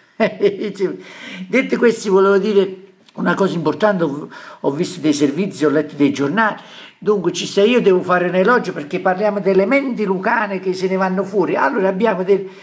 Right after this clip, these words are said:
delle, delle, delle eccellenze, no? Eh, ad esempio alcuni vanno fuori, alcuni restano qua da noi in Basilicata, alcuni ritornano, così portano la loro intelligenza e la riportano qua.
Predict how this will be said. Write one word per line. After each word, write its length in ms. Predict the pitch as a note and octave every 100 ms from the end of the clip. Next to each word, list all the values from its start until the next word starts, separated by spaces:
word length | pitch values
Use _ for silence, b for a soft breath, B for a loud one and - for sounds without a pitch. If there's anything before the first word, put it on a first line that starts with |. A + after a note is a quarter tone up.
| B _
delle, 340 | F#3 F#3+ G3+
delle, 540 | F#3 G3 F#3+ F#3 F#3 B B
delle 240 | - F#3 G3
eccellenze, 720 | F#3 G#3 A3 C4 F#3 C#3+ D3
no? 300 | F3+ A#3+ B B B
Eh, 60 | -
ad 1120 | E3 E3 - F3+ G3+ - - - - - - -
esempio 460 | F#3+ G3+ F#3 F#3+
alcuni 380 | - F#3+ D#4 C4+
vanno 240 | E3+ A#3
fuori, 220 | F#4 F#3+ B3+
alcuni 320 | - G3 D3+
restano 460 | C#3+ C3+ - D3 D3
qua 180 | F3+
da 120 | D3+ D#3+
noi 180 | E3
in 80 | D#3
Basilicata, 580 | D3 C#3+ D3+ E3+ C4+ -
alcuni 380 | D3 - A3+ F3+
ritornano, 720 | D#3 D3 B3+ A#3 F#3+ D#3 C#3
così 260 | - C3+ F#3
portano 460 | F#3 F#3 F#3+ E3
la 140 | D#3 D#3
loro 300 | G3 G3+ F#3 B B -
intelligenza 840 | - F3 F3 G#3 E3+ F3 F#3 F#3
e 20 |
la 100 | E3
riportano 680 | D#3 D3+ D#3+ D3+ - C#3+ D3
qua. 320 | - D4 -